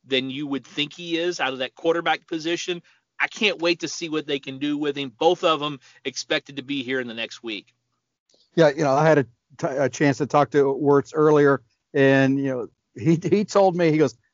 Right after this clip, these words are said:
Speaker 2: "I can play just about any spot the coaches need me to, except in the trenches," you know, and then he kinda laughed about it. But that's, I mean, as you summed it up, I mean, that's, it's essentially what he is. He was a, a M V P, multiple M V P quarterback, uh, while they were at Georgia Southern, won M V P of two different bowl games,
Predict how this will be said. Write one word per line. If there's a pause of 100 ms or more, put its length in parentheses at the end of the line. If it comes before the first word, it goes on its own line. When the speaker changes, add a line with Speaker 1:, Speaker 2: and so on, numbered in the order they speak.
(160)
Speaker 2:
"I
can
play
just
about
any
spot
the
coaches
need
me
to,
except
in
the
trenches," (240)
you
know,
and
then
he
kinda
laughed
about
it.
But
that's, (240)
I
mean,
as
you
summed
it
up,
I
mean,
that's,
it's (100)
essentially (300)
what
he
is.
He
was
a,
a
M
V
P,
multiple
M
V
P
quarterback, (360)
uh,
while
they
were
at
Georgia
Southern,
won
M
V
P
of
two
different
bowl
games,